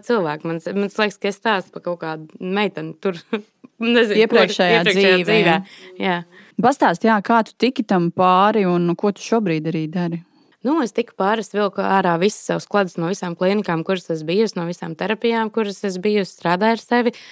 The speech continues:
Speaker 1: Tad vēl nezinu, ticēt, neticēt, vai tā ir Tvaika ielas, ā, šausmu terapija, ieraugot, kas tur notiek, vai tiešām darbojās viens, ā, onkulis, vīrietis, pie kā es biju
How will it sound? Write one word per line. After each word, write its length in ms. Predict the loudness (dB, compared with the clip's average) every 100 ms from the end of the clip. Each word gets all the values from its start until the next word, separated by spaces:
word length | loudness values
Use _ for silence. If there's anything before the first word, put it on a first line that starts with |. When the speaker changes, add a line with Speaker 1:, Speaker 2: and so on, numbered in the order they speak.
| -20 -12 0
Speaker 1:
Tad 160 | 2 4
vēl 240 | 4 4
nezinu, 460 | 4 4 4 2 2
ticēt, 400 | 2 2 0 2
neticēt, 480 | 0 0 0 -2 0
vai 140 | -2
tā 140 | 0 0
ir 80 | 0
Tvaika 380 | 0 0 0 0
ielas, 380 | 0 0 -2 -4
ā, 140 | -2 -2 -2
šausmu 560 | 2 4 4 0 -4
terapija, 720 | 2 4 4 2 2 4 2 2
ieraugot, 560 | 2 4 2 -2 -2
kas 160 | -6 -6
tur 140 | -4
notiek, 400 | -2 -2 -4 -6 -6
vai 160 | -4 -2 -4 -8 -14 -20 -12
tiešām 400 | -2 0 0 -2
darbojās 560 | 0 0 0 -2 -4 -4
viens, 240 | -4 -4 -4
ā, 80 | -4 -2
onkulis, 540 | -4 0 2 2 0 -2 2
vīrietis, 480 | 4 4 2 -2 -6
pie 140 | -8
kā 220 | -4 -2 -2
es 80 | -4
biju 380 | -2 0 -2